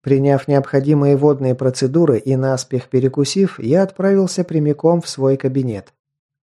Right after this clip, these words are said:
Спускаюсь в пространственный карман и сразу же активирую навык реликтора.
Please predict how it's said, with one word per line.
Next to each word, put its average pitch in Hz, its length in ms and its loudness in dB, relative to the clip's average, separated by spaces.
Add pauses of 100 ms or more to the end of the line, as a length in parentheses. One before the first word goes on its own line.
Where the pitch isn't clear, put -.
(140)
Спускаюсь 127 760 -2
в - 100 -20
пространственный 123 840 -4
карман 143 440 -2
и 135 140 -4
сразу 143 420 -2
же 139 160 0
активирую 135 640 0
навык 123 460 -2
реликтора. 113 680 -4